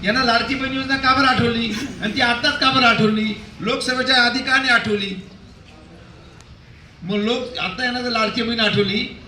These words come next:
मग तर लोकसभेच्या निवडणुकीला या महायुतीच्या नेत्यांनी त्यांच्या बहिणीच्या विरोधात त्यांची बायको का बरं उभी केली तेव्हा? तेव्हा कुठे गेली लाडकी बहीण यांची? तेव्हा लाडकी बहीण नाही आठवली. लोकांनी यांना चपराक दिली लोकसभेला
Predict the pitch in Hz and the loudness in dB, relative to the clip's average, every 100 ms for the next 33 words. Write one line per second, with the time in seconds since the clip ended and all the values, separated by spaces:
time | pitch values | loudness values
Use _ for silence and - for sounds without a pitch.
0 | - - 185 233 185 220 269 - 233 214 | -16 -10 -4 -2 0 0 0 -2 0 2
1 | 214 226 214 202 202 202 190 202 202 - | 2 2 0 2 2 2 2 2 2 0
2 | 240 - - - - - - - - - | -2 -4 -12 -18 -20 -20 -20 -20 -12 0
3 | 165 226 247 254 214 196 214 214 240 220 | 2 4 2 0 -2 -2 -2 -2 -4 0
4 | 208 214 220 208 202 196 220 240 - - | 0 0 -2 -2 -4 -2 -4 -8 -14 -20
5 | - - - - - 208 208 277 277 240 | -20 -20 -20 -12 -4 -4 0 0 2 2
6 | 226 254 277 262 247 269 254 247 285 269 | 2 2 2 2 2 -2 -4 -6 -2 0
7 | 254 277 285 311 320 302 277 269 240 233 | 2 2 2 2 2 0 -4 -4 -2 -2
8 | 202 151 - - - - - 202 277 320 | 0 -2 -6 -14 -18 -18 -8 -4 -2 -2
9 | 302 302 277 269 185 240 226 220 208 - | -2 0 4 4 4 0 0 0 -2 -2
10 | 175 - - - 233 262 262 277 285 302 | -6 -6 -12 -6 -2 0 0 0 -2 2
11 | 320 285 254 214 151 - - - - - | 2 0 -2 -4 -4 -8 -16 -20 -18 -10
12 | 170 226 254 269 277 277 277 254 - 294 | -6 -4 -2 0 2 0 0 0 2 2
13 | 294 269 254 - 233 208 214 240 | 0 -4 -4 -4 -2 0 2 0